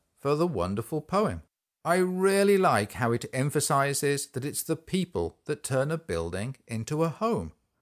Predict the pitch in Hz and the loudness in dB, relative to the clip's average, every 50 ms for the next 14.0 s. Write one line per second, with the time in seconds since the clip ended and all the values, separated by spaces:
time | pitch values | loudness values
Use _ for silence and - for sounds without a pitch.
0 | _ _ _ _ _ - 131 135 165 170 - 151 170 156 165 196 208 208 202 208 | _ _ _ _ _ -4 0 2 2 2 2 2 2 4 4 4 4 4 4 4
1 | 208 208 123 143 170 123 95 95 101 113 - _ - - - - 220 202 202 202 | 2 0 0 0 0 2 2 0 -2 -6 -8 _ -2 0 0 2 2 2 2 2
2 | 196 190 180 175 170 160 156 - - - - 160 160 170 165 156 - - 107 95 | 2 2 0 0 -2 -4 -6 -6 -6 -2 0 2 2 2 2 0 0 -2 0 0
3 | 98 98 95 101 101 - - - 110 - - - - 127 113 98 82 87 85 - | 0 0 -2 -2 -2 -4 -4 -4 -6 -8 -8 -8 -4 -2 0 0 0 -2 -2 -4
4 | - 107 120 - _ _ 156 143 156 170 165 160 - - - 117 98 104 117 135 | -4 -4 -4 -6 _ _ -12 -8 -4 -4 -4 -4 -6 -6 -4 -2 0 0 0 -2
5 | 135 151 185 214 202 - 104 78 73 73 - _ - - - 151 113 90 82 87 | 0 0 0 0 0 -4 -8 -8 -8 -10 -12 _ -12 -4 -2 0 2 2 2 0
6 | 92 - - 123 127 139 143 175 196 180 - - - - _ _ _ _ _ _ | 0 -2 -4 -4 -4 -2 -2 -4 -4 -4 -6 -8 -12 -18 _ _ _ _ _ _
7 | _ _ - - 190 208 - - 185 175 156 - - - 156 180 180 190 180 170 | _ _ -6 -2 -2 -2 0 -2 -2 -2 0 0 0 0 -2 0 0 0 2 4
8 | 160 143 120 110 123 120 117 110 113 117 117 - 120 104 104 104 - 117 104 95 | 4 4 4 4 2 0 0 0 0 -2 -2 0 0 -2 -2 0 0 0 0 0
9 | 90 104 107 113 117 117 - 117 110 104 98 95 90 85 80 - - - - 92 | 2 2 2 2 2 -2 -2 -4 -2 -2 -2 -4 -4 -6 -8 -8 -10 -8 -4 -2
10 | 90 92 92 87 82 80 85 85 85 82 _ _ - - 50 50 57 64 76 - | -2 -2 -2 -6 -6 -6 -6 -6 -6 -6 _ _ -12 -12 -10 -10 -12 -14 -16 -20
11 | _ _ _ _ _ _ _ _ _ _ _ _ _ _ _ 120 135 139 143 143 | _ _ _ _ _ _ _ _ _ _ _ _ _ _ _ 4 4 6 6 4
12 | 135 107 87 90 104 110 107 - - - - - 90 87 85 85 85 98 - - | 4 2 -2 0 0 0 0 -2 -6 -14 -4 0 0 2 2 0 -2 -6 -6 -6
13 | 98 95 98 101 - - 143 151 147 143 165 160 175 185 185 151 101 78 73 | -4 -4 -4 -4 -4 -6 -6 -6 -6 -2 0 0 0 0 0 -2 -2 -4 -4